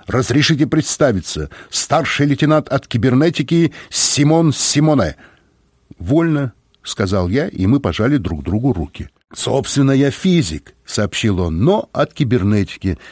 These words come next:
Звучит почти так же плавно, как от инфантерии. Получается смешно,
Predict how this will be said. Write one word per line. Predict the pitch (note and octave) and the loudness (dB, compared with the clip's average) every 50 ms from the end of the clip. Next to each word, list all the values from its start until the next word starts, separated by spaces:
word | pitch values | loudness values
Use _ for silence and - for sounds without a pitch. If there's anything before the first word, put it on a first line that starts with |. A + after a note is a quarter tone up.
| - _ | -20 _
Звучит | F#2 F#2+ E2 F2 - - - - F3 B2+ - | -10 -8 -4 0 0 0 2 2 0 -2 0
почти | - D3 C#3 - - - D3+ C3 | -2 -2 -2 -2 -2 0 0 0
так | - - - B2+ C3 G#2+ D2+ | 0 0 0 0 0 0 -2
же | F2 G2+ | -4 -6
плавно, | - - D#3+ G3+ G3+ D#3+ A#2 G2 | -4 -2 0 0 2 2 0 0
как | - C3+ B2 - - - _ | 0 -2 -4 -4 -8 -10 _
от | - A2+ - _ - - | -6 -6 -6 _ -10 -2
инфантерии. | - E3 E3 D3 - - C#3+ C#3 C#3 B2+ - _ A2 F#2+ F#2+ D#2+ D#2 D2 D#2 D#2+ - - - - - - - - - | 0 0 0 0 0 -2 -2 -2 -2 -2 -4 _ -4 -2 -2 -2 -4 -6 -8 -10 -12 -14 -18 -20 -20 -20 -20 -6 -2
Получается | D#3 G#3 G#3 - - F#4 - - D#3 | -2 -2 0 0 0 0 0 0 -2
смешно, | C#3 - - A#2 A#2 - - - F2 F2 D#2 D2 | -4 -2 0 0 0 0 -2 -4 -4 -4 -6 -6